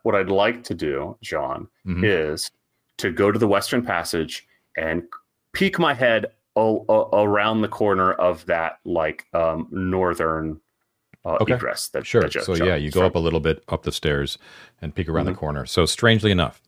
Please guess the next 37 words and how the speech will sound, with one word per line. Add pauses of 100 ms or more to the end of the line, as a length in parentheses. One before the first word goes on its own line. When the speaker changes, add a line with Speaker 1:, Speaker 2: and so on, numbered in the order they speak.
(420)
Speaker 2:
right
when
you
look
around
the
corner, (720)
the,
uh, (280)
it,
it
is (120)
shorn
off. (1000)
Like, (240)
like (160)
there's,
there's
literally
even
less.
There's
about
eight
feet
worth
of
passageway
going
that
direction, (480)
and
then
it's
just
natural
stone